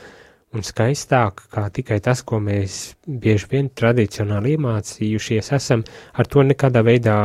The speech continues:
nemēģinot, eh, mazvērtēt tradicionālo lūgšanu metodes, bet kad mūsu kristīgajā tradīcijā un, eh, no šo raidījumu sākuma runāju, kad ir tik liela bagātība, eh, ka mēs varam to visu izmantot, eh,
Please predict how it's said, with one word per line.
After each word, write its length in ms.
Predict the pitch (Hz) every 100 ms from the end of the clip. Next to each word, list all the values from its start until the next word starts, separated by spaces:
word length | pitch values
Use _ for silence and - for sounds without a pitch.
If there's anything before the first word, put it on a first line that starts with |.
| 104
nemēģinot, 1200 | 110 139 120 117 110 101 107 104 101 101 - -
eh, 260 | 107 104 104
mazvērtēt 880 | 101 117 117 113 101 - 104 98 -
tradicionālo 840 | 110 110 107 - 104 104 101 101 101
lūgšanu 440 | 110 - 113 104
metodes, 520 | 135 175 120 104 104 -
bet 200 | 104 - _ _ _ _ _ _ - - -
kad 120 | 110
mūsu 320 | 117 135 -
kristīgajā 580 | 139 147 - 110 107 104 -
tradīcijā 640 | 139 139 120 - 120 113
un, 140 | 107 101 - _ _ - _ _ -
eh, 640 | 123 104 101 101 110 127 104
no 200 | 104 101 98
šo 440 | - - 107 101 101
raidījumu 400 | 110 117 107 95
sākuma 480 | 135 113 107 104
runāju, 400 | 120 135 107 98
kad 180 | - 101
ir 60 | 117
tik 300 | - 175 -
liela 240 | 131 151
bagātība, 720 | 123 180 160 107 - 117 110 - - - _ _
eh, 180 | 143 117
ka 140 | 101 117
mēs 240 | 110 107
varam 240 | 117 104
to 140 | 95 101
visu 260 | 117 -
izmantot, 640 | 117 101 95 87 98 - 135
eh, 240 | 113 98